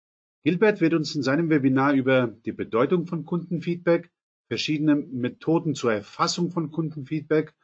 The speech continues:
und auch worauf es bei der Entwicklung von aussagekräftigen Fragenbögen ankommt, referieren. Ein paar organisatorische Sachen wie immer. Ihr seid während des Webinars stumm geschaltet. Ihr habt aber die Möglichkeit, über die Chatbox Fragen zu stellen. Ich sammle alle Fragen ein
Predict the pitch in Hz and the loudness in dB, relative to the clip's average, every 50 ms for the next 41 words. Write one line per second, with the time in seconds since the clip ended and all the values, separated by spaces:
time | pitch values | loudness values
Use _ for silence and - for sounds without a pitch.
0 | _ _ _ _ _ _ _ - 147 160 156 170 165 139 135 139 143 123 120 151 | _ _ _ _ _ _ _ 0 2 4 4 4 2 2 2 2 2 2 4 2
1 | 185 190 180 180 - - 143 139 139 135 135 120 117 151 208 202 - 175 147 - | 2 2 2 0 0 0 0 2 2 2 2 0 -2 -4 -4 -2 -2 -2 -2 -2
2 | - 123 123 135 165 160 - 151 151 147 139 - - - - 151 147 - - 135 | -4 -4 -2 -2 -2 -2 -2 -2 -2 -2 -4 -6 -8 -6 -4 -4 -4 -4 -2 0
3 | 151 147 143 - _ _ _ _ _ _ _ - - 131 143 165 160 156 156 139 | 2 2 0 -2 _ _ _ _ _ _ _ -8 -2 2 2 2 2 2 -2 0
4 | 123 135 143 139 143 143 127 - _ - 131 143 160 147 - 131 107 95 90 104 | 2 2 2 4 2 0 -2 -4 _ -4 -2 0 0 0 -2 -4 -4 -4 -4 -4
5 | 110 - 117 101 95 101 101 98 92 87 82 - _ _ _ _ _ _ _ _ | -6 -4 -4 -4 -2 0 0 0 -2 -4 -8 -12 _ _ _ _ _ _ _ _
6 | _ - 104 92 - 123 127 123 120 120 120 113 107 110 113 107 - 123 139 160 | _ -20 -18 -8 -2 0 0 2 2 2 2 2 2 2 0 -2 0 0 0 2
7 | 180 160 180 165 156 170 165 165 156 120 113 123 143 170 196 208 202 202 - _ | 2 0 0 0 2 0 0 0 -2 -2 -2 0 2 2 2 2 0 -4 -10 _
8 | _ _ _ _ _ _ - 110 95 123 123 123 104 98 127 160 170 185 185 156 | _ _ _ _ _ _ -10 -4 0 0 0 0 2 2 2 2 2 2 2 2
9 | 160 160 135 147 143 135 127 123 120 - - - - - - 107 104 113 113 147 | 2 2 4 4 4 4 4 2 0 -2 -6 -8 -10 -10 -8 -6 -6 -6 -4 -6
10 | 143 - - 165 175 190 214 214 214 - _ _ _ _ _ _ - 127 151 156 | -6 -4 -4 -2 0 2 2 2 0 -2 _ _ _ _ _ _ -2 -2 0 2
11 | 214 202 196 180 175 165 160 180 180 185 175 - - 156 147 135 135 131 127 - | 2 4 4 4 4 4 4 4 2 2 0 -2 0 0 0 0 0 -2 -2 -2
12 | - 190 196 196 - - 123 135 135 - - - - - 95 101 101 107 117 127 | -2 -4 -4 -2 -2 0 0 0 -2 -4 -12 -14 -16 -10 -6 -4 -2 -2 -2 -2
13 | 135 135 - 160 - - 170 175 196 185 180 - _ _ _ _ _ _ _ _ | -4 -6 -8 -10 -4 0 0 2 2 0 -2 -8 _ _ _ _ _ _ _ _
14 | - 110 98 90 127 147 175 185 190 175 165 175 175 175 - 139 139 139 139 135 | -14 -12 -6 -2 0 2 4 4 4 4 4 4 2 0 0 0 0 2 2 2
15 | 110 113 123 143 156 160 156 - | 2 2 2 2 2 2 0 -6